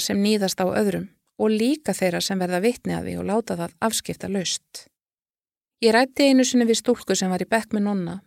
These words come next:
og áttaði mig á því að hún leit ekki á framkomu sína eða hinna krakkana sem einelti. Hún mundi bara eftir Nonna sem rólegum strák sem ekkert fór fyrir og varð stundum fyrir stríðni. Hún hafði ekki hugmynd um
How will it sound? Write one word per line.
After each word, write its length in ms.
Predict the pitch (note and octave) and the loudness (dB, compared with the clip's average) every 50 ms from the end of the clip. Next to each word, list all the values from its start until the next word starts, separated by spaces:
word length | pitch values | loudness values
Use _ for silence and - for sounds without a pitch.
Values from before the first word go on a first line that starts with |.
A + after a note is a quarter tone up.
| _ | _
og 160 | - - G3+ - | -4 0 0 0
áttaði 400 | A3+ A3+ - - B3 A#3 A3 G#3+ | 0 -2 -2 -2 0 0 2 2
mig 140 | G#3 G3+ F#3+ | 0 0 0
á 80 | F3+ | -2
því 140 | F3 F3+ F3+ F#3+ | -2 -2 -4 -4
að 100 | G#3 A#3 | -2 -2
hún 120 | A3+ A3+ | 0 2
leit 200 | B3 D4 D#4 - | 2 0 0 0
ekki 140 | A3+ - F#3+ | -4 -4 -4
á 80 | - | -4
framkomu 400 | - A#3 A#3+ B3 - G#3+ G3+ F#3+ | -2 -2 -2 -2 -2 -2 -2 -2
sína 380 | - - A#3 A#3 A3 G#3 F3+ F3 | -2 -2 -2 -2 0 -2 -2 -4
eða 160 | F#3 F3+ F#3+ G3 | -4 -4 -4 -2
hinna 240 | A3+ A3 G#3+ F#3+ | 0 0 0 -2
krakkana 480 | F#3 - - G#3+ G3+ - - F3 E3+ F3 | -4 -4 -6 -8 -6 -6 -6 -4 -4 -4
sem 160 | - G3 G3+ | -4 -6 -4
einelti. 560 | - - A#3 C4 B3+ E3+ - - - - F3+ - _ _ _ _ - - - _ _ _ G3+ | -2 0 2 2 2 0 -2 -8 -14 -18 -18 -18 _ _ _ _ -20 -20 -20 _ _ _ 0
Hún 80 | G3+ | 2
mundi 320 | G3+ G3+ G#3+ G#3+ - G#3 G3 | 2 2 2 2 0 -2 0
bara 240 | - F3+ F3+ F3+ | 0 0 0 0
eftir 240 | F#3+ - - G3+ F#3+ | -2 -2 -2 -2 0
Nonna 260 | F#3 F#3 G#3+ A#3+ A#3+ | 0 0 0 0 0
sem 220 | A3+ - F3+ F3+ F3+ | 0 -2 -2 -2 -2
rólegum 400 | F3+ F3+ F#3 F3+ F3 F3 F3+ F3+ | -2 0 0 -2 -4 -4 -6 -6
strák 400 | - - G#3 G#3+ A3+ B3+ B3+ - | -6 0 2 2 2 2 0 -2
sem 160 | - G#3+ G#3+ | -2 -2 -2
ekkert 300 | A3 G#3+ - - G#3 - | -2 -4 -6 -8 -8 -8
fór 160 | - - F3+ F3+ | -6 -6 -6 -6
fyrir 400 | - - G3 G#3+ G#3+ C4 C4+ - - - - - _ _ | -2 -2 0 0 2 0 -2 -2 -6 -12 -18 -20 _ _
og 140 | - B3+ C4 | -2 0 0
varð 180 | C4+ C4 - | 0 0 -2
stundum 480 | - - - E4 E4 D#4 D#4 - F#3+ F#3 - - | -6 -2 2 2 2 2 2 0 -2 -2 -2 -4
fyrir 160 | G3 G3+ G3 | -4 -4 -4
stríðni. 540 | - - A#3 A#3 A3 G3 F3 E3+ F3+ - - _ _ _ _ _ _ _ _ _ _ _ _ _ _ _ _ _ _ | -2 2 2 4 4 2 0 -4 -8 -12 -18 _ _ _ _ _ _ _ _ _ _ _ _ _ _ _ _ _ _
Hún 160 | A3+ A3+ G#3 | 0 2 2
hafði 240 | B3 A#3 G#3 G3+ F#3+ | 2 2 2 2 0
ekki 140 | F#3+ F3+ - - | 0 -4 2 4
hugmynd 400 | A#3 C#4 F4+ D#4 A3+ - - D3 | 4 6 6 6 4 2 0 -4
um 120 | D#3 F3+ | -6 -6